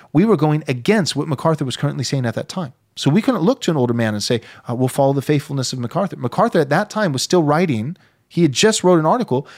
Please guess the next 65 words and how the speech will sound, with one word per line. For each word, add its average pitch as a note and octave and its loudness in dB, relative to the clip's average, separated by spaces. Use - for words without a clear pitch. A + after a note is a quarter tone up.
talking F3 0
about D#3+ 0
how D3 2
the C#3+ 2
Ninth C#3 0
C-, - -12
Circuit - 0
Court G#3 2
was C3 -4
the C3 0
highest G3+ 0
law G3+ 6
in F3+ 0
their F3+ 4
land. F#3 2
And B2 0
even F#3 4
though G3 6
they F#3+ 4
did, F3 0
they E3 2
knew F3+ 4
it F#3 2
was E3 0
a D#3+ -4
perverse D3+ 2
court G3 2
and B2 -2
it A#2+ -4
was, A#2 -4
um, A#2 -2
that, C#3+ 0
that B2+ 0
it C3+ -4
was A#2+ -4
a A#2+ -6
pagan F#3+ 2
court F#3+ 2
and D#3 -4
that A#2+ -6
they A#2+ -2
had, C#3+ 0
it C3+ -4
had B2+ -2
lots D#3+ 2
of D#3+ -4
unjust E3+ 0
rulings E3+ 0
about C#3+ 0
other E3+ 0
things, F#3 -2
they C#3+ 2
still D3+ 4
ruled. F#3+ 6
And A#2 0
Romans E3 2
thirteen F3 -2
means E3 -2
we D3 -2
submit D3 0
to - -6
the, D3 -2
uh, B2 2
the B2+ 0
highest, E3+ 0